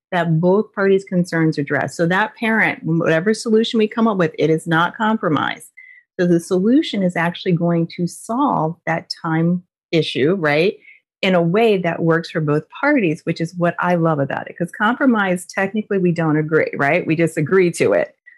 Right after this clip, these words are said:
That's not what this is. This is a win-win when we come up with the solution,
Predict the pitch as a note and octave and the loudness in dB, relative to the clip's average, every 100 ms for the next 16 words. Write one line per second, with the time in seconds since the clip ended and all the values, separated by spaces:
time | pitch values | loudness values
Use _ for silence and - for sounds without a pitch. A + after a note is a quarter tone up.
0 | _ E3 E3+ - G3 F3+ F3 F3 E3+ - | _ -2 -2 -2 -2 0 0 0 -2 0
1 | F2 C3 D#3 E3 G3 F3+ D#3+ D3 D#3 E3+ | -2 0 0 0 0 0 2 2 2 2
2 | G3 F#3+ F3+ A3+ A#3 E3 D3+ D#3+ - - | 2 2 2 2 2 2 2 0 -8 -20
3 | _ E3 E3 D#3+ F3+ F#3 F#3+ G3 G3 - | _ 0 0 0 0 0 0 -2 -6 -4
4 | G#3 A3+ A#3 A#3 - D3 - | 0 2 2 0 -2 -2 -4